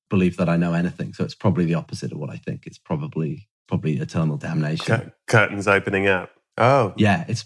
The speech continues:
Speaker 1: it's, this is probably just the first stage.
Speaker 2: You know what is interesting? I've done a lot of these,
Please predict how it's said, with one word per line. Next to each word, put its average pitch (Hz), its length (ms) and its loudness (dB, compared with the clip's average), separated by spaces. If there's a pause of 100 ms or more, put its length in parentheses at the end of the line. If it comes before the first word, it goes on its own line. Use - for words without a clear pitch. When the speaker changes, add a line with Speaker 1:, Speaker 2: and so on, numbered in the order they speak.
(160)
Speaker 1:
it's, 131 220 4
this 139 200 6
is 143 120 6
probably 120 380 6
just 110 220 0
the 113 80 4
first 113 360 4
stage. 110 440 2 (160)
Speaker 2:
You 185 80 -4
know 262 180 8
what 220 300 6
is 135 140 2
interesting? 113 600 2 (320)
I've 131 140 4
done 170 180 6
a 160 60 4
lot 160 220 6
of 107 60 4
these, 110 420 -2